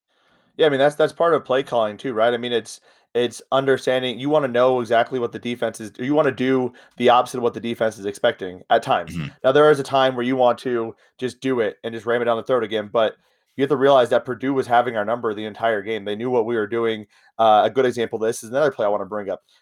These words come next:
Speaker 1: That tunnel screen on the goal line that probably should have been a pick six turned into a missed field goal by Caleb Shudak. Um, what are your thoughts on running a tunnel screen that close to the goal line, especially when you have a defender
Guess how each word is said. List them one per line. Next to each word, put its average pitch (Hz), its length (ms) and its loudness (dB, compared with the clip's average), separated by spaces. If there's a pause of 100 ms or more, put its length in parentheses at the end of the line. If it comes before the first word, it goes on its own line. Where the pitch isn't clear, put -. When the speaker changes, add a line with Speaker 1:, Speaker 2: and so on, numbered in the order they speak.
Speaker 1:
That 120 140 2
tunnel 147 260 0
screen 139 280 -2
on 123 100 2
the 110 80 -4
goal 131 220 4
line 123 200 4
that - 180 -2
probably 131 420 2
should 127 140 -2
have 117 100 0
been 117 100 -2
a 113 60 -2
pick 113 240 -4
six 113 300 -4 (200)
turned 131 240 -2
into 123 240 -2
a 110 60 0
missed 123 280 -4
field 120 200 0
goal 117 160 2
by 104 160 2
Caleb 113 300 0
Shudak. 107 340 2 (480)
Um, 101 420 0 (640)
what 160 220 2
are 190 40 -4
your 190 160 2
thoughts 139 340 2
on 123 60 -14
running 127 200 -4
a 110 60 -2
tunnel 123 240 -4
screen 117 340 -10 (200)
that 117 300 4
close 120 360 -2
to - 60 -20
the 107 80 -12
goal 110 180 0
line, 127 180 2
especially 143 460 0
when 131 80 -8
you 131 80 -6
have 139 160 2
a 135 40 0
defender 131 640 -4